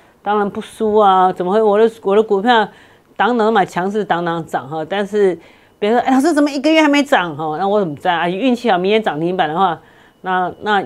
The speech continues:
也跟我没什么关系，反正我是把它选出来给大家而已哈。那会不会跟，明天会跟国硕一样涨停板？那你今天就去，去笔记本拿，我也祝福你哈，一定，也祝福你机会相当大哈，机会相当大，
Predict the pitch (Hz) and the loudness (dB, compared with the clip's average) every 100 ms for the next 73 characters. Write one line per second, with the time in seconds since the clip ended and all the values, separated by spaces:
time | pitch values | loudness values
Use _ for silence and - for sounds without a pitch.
0 | - - 160 190 190 160 165 147 135 165 | -6 -10 -8 -4 -4 -4 -6 -8 -6 -6
1 | 160 - 165 170 185 175 175 185 170 170 | -6 -8 -6 -2 0 -2 -2 -2 -2 -4
2 | 143 - 170 151 151 156 156 147 139 151 | -8 -6 -8 -8 -8 -8 -8 -8 -6 -8
3 | 143 160 - - - 254 233 208 269 262 | -6 -8 -8 -12 -4 2 2 2 4 4
4 | 262 262 254 226 247 254 240 240 233 202 | 4 2 2 0 0 2 2 2 2 0
5 | 190 226 190 208 185 151 147 170 165 190 | 2 2 2 0 -2 -6 -8 -6 -4 -4
6 | 202 208 214 214 196 208 - _ - - | -2 -2 0 -2 -2 -8 -10 _ -20 -20
7 | _ - 233 220 190 - _ 165 175 220 | _ -6 -2 0 -2 -8 _ -12 -4 0
8 | 196 175 175 180 196 196 - _ - 233 | 0 0 2 2 2 0 -6 _ 2 4
9 | 196 240 190 202 196 165 151 185 170 151 | 4 -2 0 0 0 -2 -6 -4 -4 -4
10 | - _ _ _ _ - 190 - 233 - | -10 _ _ _ _ -6 -6 -6 -12 -14
11 | _ _ 202 175 285 262 196 208 165 - | _ _ 0 0 4 4 4 2 0 -4
12 | - 294 294 285 226 - 214 214 202 175 | 0 2 2 4 2 2 -2 0 -2 -2
13 | 190 117 - 156 - 185 190 160 165 165 | -2 -2 -6 -8 -8 -6 -4 -4 -4 -6
14 | 156 135 156 | -8 -6 -6